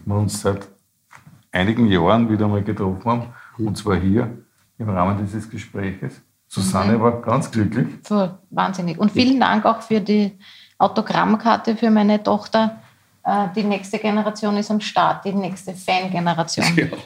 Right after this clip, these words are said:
Speaker 1: Ich bedanke mich für das Leibern.
Speaker 3: Ja, gerne, gerne.
Speaker 1: Ich sag's aber gleich: die Gabi, die das versteckt hat im Rad.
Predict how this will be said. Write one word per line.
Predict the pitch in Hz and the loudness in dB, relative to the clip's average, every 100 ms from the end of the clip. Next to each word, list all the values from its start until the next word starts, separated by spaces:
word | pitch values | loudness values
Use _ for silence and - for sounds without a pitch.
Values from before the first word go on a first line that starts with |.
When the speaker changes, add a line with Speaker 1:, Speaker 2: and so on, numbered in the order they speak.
| _ - | _ -4
Speaker 1:
Ich | 107 117 | -2 0
bedanke | 131 - 101 104 131 | 2 4 4 4 2
mich | 139 139 | 2 0
für | 143 | -2
das | 120 151 - | -2 -4 0
Leibern. | 92 85 107 170 - - | 0 2 2 0 -6 0
Speaker 3:
Ja, | 104 | 0
gerne, | - 95 120 | 4 2 2
gerne. | 120 92 98 147 - - | 2 2 4 2 -2 -6
Speaker 1:
Ich | 101 | -4
sag's | - 107 139 - | 2 2 2 2
aber | 127 139 | 2 2
gleich: | - 95 98 160 - - _ _ _ - | 0 2 2 0 -6 -18 _ _ _ -12
die | 107 | -4
Gabi, | 110 95 - 92 80 | 4 4 4 -2 -6
die | 95 | -8
das | 92 90 - | -4 -6 -6
versteckt | - - - - 117 113 - | -18 -14 -14 -8 -10 -8 -8
hat | 85 | -6
im | 92 87 | -4 -4
Rad. | 76 98 95 | 2 2 2